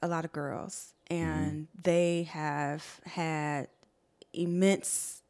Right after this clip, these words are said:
Speaker 1: amount of talent, um, but they have poor attitudes, and not, like, you know, talking back attitude or sass attitude, but just attitude toward,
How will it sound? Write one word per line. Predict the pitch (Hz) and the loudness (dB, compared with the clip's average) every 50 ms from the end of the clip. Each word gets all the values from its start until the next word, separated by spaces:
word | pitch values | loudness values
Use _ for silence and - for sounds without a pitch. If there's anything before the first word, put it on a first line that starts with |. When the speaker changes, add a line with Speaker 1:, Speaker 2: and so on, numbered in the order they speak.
| _ - | _ -2
Speaker 1:
amount | 175 160 170 165 160 156 | -2 0 0 -2 -2 -2
of | 156 156 | -4 -6
talent, | - - 160 135 120 95 98 - - - - - _ _ _ _ _ _ _ _ _ _ _ _ _ - | -6 -6 -6 -6 -6 -6 -8 -8 -10 -12 -14 -14 _ _ _ _ _ _ _ _ _ _ _ _ _ -2
um, | 156 160 156 147 147 - - - 170 - _ _ _ _ _ _ _ _ - | 0 0 0 0 -2 -4 -6 -8 -10 -12 _ _ _ _ _ _ _ _ 2
but | 196 185 185 | 2 2 4
they | 175 170 | 4 2
have | 160 175 175 160 135 117 - _ _ | 2 0 -4 -4 -4 -4 -6 _ _
poor | - - - 208 190 180 170 165 160 - _ - - | 2 4 4 4 4 4 2 2 0 -4 _ -8 -6
attitudes, | 156 156 143 135 - - - 143 113 92 82 - - - | -4 -4 -4 -4 -6 -6 -6 -4 -4 -6 -6 -8 -6 -2
and | 175 180 185 | 0 2 4
not, | 190 190 190 - - | 4 4 2 2 0
like, | 139 165 165 170 - - - - - - - - _ _ _ _ _ _ _ _ _ _ _ - | -2 -4 -4 -4 -6 -10 -14 -18 -20 -20 -20 -20 _ _ _ _ _ _ _ _ _ _ _ -6
you | 170 170 151 | -4 -4 -4
know, | 104 92 - - - - | -4 -6 -10 -14 -14 -10
talking | - - 175 170 - 139 143 | -6 -4 -4 -4 -4 -4 -2
back | 143 151 160 160 147 - - | 0 0 0 0 0 -2 -4
attitude | 143 147 135 139 151 - - - 147 139 135 135 135 123 | -6 -4 -4 -6 -6 -8 -6 -4 -4 -2 -2 -4 -4 -4
or | 87 85 | -6 -6
sass | - - - 185 170 165 165 160 156 147 151 - - | -6 -6 -4 -4 -2 -2 0 0 -2 -2 -4 -6 -8
attitude, | - 143 139 135 - - - 160 139 135 - | -8 -8 -8 -6 -4 -4 -2 -2 -2 -2 -2
but | - 151 - | -4 -4 -2
just | 175 165 156 - - - - - - - - - _ - | 0 0 -2 -2 -6 -10 -16 -20 -20 -20 -20 -14 _ -2
attitude | - 180 180 180 180 - - 185 175 170 160 160 - | 0 2 2 2 0 0 -2 -2 0 -2 -2 -4 -6
toward, | - - 180 170 160 156 147 139 135 135 123 - | -8 -4 -2 -2 0 0 0 0 -2 -2 -4 -6